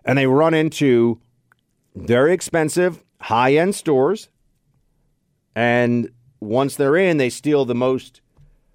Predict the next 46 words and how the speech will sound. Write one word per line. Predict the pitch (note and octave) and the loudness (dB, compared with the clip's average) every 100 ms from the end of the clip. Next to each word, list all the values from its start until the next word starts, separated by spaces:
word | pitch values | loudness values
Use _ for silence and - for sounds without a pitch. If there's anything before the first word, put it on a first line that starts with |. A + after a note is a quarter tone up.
| _ | _
lucrative | A#2+ C#3 E3 F3+ F#3 E3 | -4 -2 0 0 -2 0
merchandise | E3+ D3+ E3+ E3 E3+ | -2 -2 -2 -2 -2
possible | - B2+ A2 A#2 C3 C#3+ | -4 -4 -4 -4 -2 -2
in | B2 A#2 A2 | -2 -4 -2
orchestrated | D3 D#3+ F#3 - E3+ F3 | -2 -2 -4 -4 -2 -2
fashion. | - B2 G#2+ - C#3 G3 - _ _ _ | -2 0 0 -2 -4 -4 -10 _ _ _
They | - | -4
run | C3 C#3 | 0 2
out. | D3+ C3 - _ _ | 2 -2 -4 _ _
I | D3+ | 0
mean, | D#3 | 2
there | D#3 E3+ | 2 2
was | D3+ A2+ | 2 0
one | E3+ F3 | -2 0
of | D3+ | 0
these, | C#3 A2+ - | -2 -4 -8
uh, | B2+ | -2
there's | D3 - | -2 2
so | A#3 | 0
many | G3 F#3 | 2 2
of | C#3+ | 2
them | B2 A2 | 0 0
that | A2 | 0
I | A2 | -2
can't | - C#3 | -2 0
even | A#2+ G#2 | 0 -2
remember | G#2+ B2+ | -2 -2
them | G2+ | -2
all. | G2 | -2
Here, | B2 | 0
I'll | G2 | -2
tell | - B2 | 0 -2
you | G2+ | -2
some | - C3 A2+ | -4 -2 -2
of | |
them. | F2+ E2+ D#2+ _ _ _ _ _ _ _ _ | -4 -8 -12 _ _ _ _ _ _ _ _
You | - C#3+ | -2 0
had | C3 B2+ | 2 2
a, | B2 A#2+ A#2 G#2+ | 2 2 2 0
you | A#2+ | 0
had | A#2+ | 0
a | |
thief | - F#3+ F3 | 0 -4 -2
mob | D#3+ D#3 D3+ D3+ C3+ C3 | 0 2 2 0 -2 -4
in | C3 B2 B2 A#2 | 0 2 2 -2
San, | - D3 C#3+ | -2 -2 -2